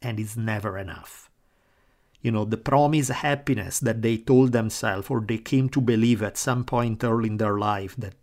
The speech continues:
it would be theirs once they achieved this goal never arrives. It's always like the carrot on the stick, right? It's always one step away from you. If,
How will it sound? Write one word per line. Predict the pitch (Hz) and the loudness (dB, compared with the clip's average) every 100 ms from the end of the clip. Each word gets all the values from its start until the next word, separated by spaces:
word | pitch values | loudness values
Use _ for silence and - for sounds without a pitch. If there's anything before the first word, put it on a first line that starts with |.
| - | -4
it | 127 | 2
would | 120 135 123 | 6 6 4
be | 117 | 2
theirs | 107 107 113 98 90 - | 4 4 4 2 -2 -6
once | 123 107 113 123 123 | -4 0 2 0 -2
they | 123 110 101 - | 0 0 -2 -6
achieved | - - - 113 104 107 | -10 -8 -4 -2 -2 -4
this | 98 - | -6 -4
goal | 107 120 107 98 98 - _ _ _ _ _ | -2 0 0 -4 -8 -20 _ _ _ _ _
never | 120 123 127 | 2 4 6
arrives. | 113 110 90 80 - - - - - | 4 4 0 -6 -10 -14 -14 -16 -8
It's | 123 107 | -4 0
always | 127 127 131 131 127 120 | 4 6 8 6 2 0
like | 110 101 | 0 -2
the | 123 - | -6 -2
carrot | 123 110 110 123 | 0 2 0 -2
on | 104 | -4
the | 98 | -6
stick, | - - 80 - | -8 -10 -12 -12
right? | 110 95 104 101 | -10 -8 -8 -8
It's | - - | -10 -6
always | 208 135 131 127 - | 2 4 4 0 0
one | 127 117 120 | 2 2 0
step | - 113 | -2 -2
away | 113 95 87 | -4 -8 -10
from | - 123 98 | -12 -12 -12
you. | 95 | -12
If, | 101 | -16